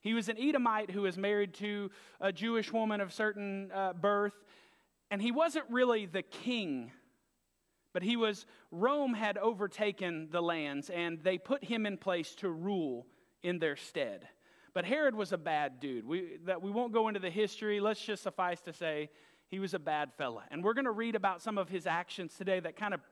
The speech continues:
prove how evil of a man Herod was. Anyways, the wise men, they go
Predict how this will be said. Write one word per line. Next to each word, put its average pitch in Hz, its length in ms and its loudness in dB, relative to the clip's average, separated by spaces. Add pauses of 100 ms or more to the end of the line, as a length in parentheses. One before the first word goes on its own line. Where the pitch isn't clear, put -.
(120)
prove 220 460 0
how 170 280 0
evil 160 440 0
of 147 100 0
a 160 60 -2
man 147 240 -2
Herod 143 400 -2
was. 143 480 -2 (880)
Anyways, 170 680 2 (640)
the 220 80 4
wise 247 400 2
men, 233 260 4
they 220 140 2
go 220 460 4